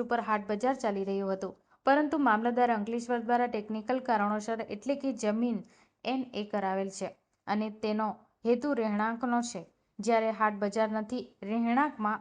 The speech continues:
આવતું નથી. વાણિજ્યમાં આવતા હાટ બજાર ચાલતું હતું, તે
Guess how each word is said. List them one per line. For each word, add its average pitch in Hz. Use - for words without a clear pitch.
આવતું 233
નથી. 233
વાણિજ્યમાં 220
આવતા 208
હાટ 202
બજાર 233
ચાલતું 185
હતું, 190
તે 226